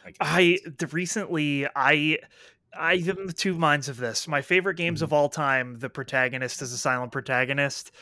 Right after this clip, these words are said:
Speaker 2: I don't know that it works fully anymore in modern games, but, you know.
Speaker 1: This just, because, like, they would be talking to you and you just don't respond,
Speaker 2: Oh,
Speaker 1: and it
Speaker 2: yes.
Speaker 1: just,
Speaker 2: Uh-huh.
Speaker 1: it just, it, yeah, it doesn't fully work, which, but whatever.
Speaker 2: Yeah, yeah,
Speaker 1: Um,
Speaker 2: yeah.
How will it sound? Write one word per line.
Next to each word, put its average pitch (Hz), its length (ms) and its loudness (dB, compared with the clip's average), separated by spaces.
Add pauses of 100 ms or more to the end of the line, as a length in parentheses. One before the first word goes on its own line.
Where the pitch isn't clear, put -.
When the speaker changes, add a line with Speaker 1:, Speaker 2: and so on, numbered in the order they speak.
(280)
Speaker 2:
I 113 100 -6
don't 131 420 -6
know 143 240 -2
that 139 140 -2
it 139 120 -2
works - 540 -8 (240)
fully 113 640 -8 (140)
anymore 113 720 -6
in 131 180 -6
modern 117 380 -2
games, 107 440 -12
but, 110 220 -14 (160)
you 127 140 -14
know. 95 180 -18 (160)
Speaker 1:
This 196 340 8
just, - 240 0
because, 180 220 0
like, 175 140 4
they 196 120 10
would 196 160 8
be 160 100 0
talking 170 420 2
to 127 100 -2
you 117 120 2
and 110 100 -2
you 107 80 -4
just 104 200 -10
don't 104 200 -6
respond, 101 320 2
Speaker 2:
Oh, 233 160 12
Speaker 1:
and - 20 2
it 156 40 4
Speaker 2:
yes. 175 260 6
Speaker 1:
just, - 140 -10 (140)
Speaker 2:
Uh-huh. 160 340 4
Speaker 1:
it - 100 -8
just, - 260 -6 (100)
it, 73 220 -4 (260)
yeah, 80 300 -6
it 123 260 2
doesn't 170 320 4 (280)
fully 147 320 6
work, 120 360 2
which, - 380 -6
but 98 100 -2
whatever. 82 360 -6
Speaker 2:
Yeah, 131 220 2
yeah, 65 180 -4
Speaker 1:
Um, - 20 -6
Speaker 2:
yeah. - 140 -10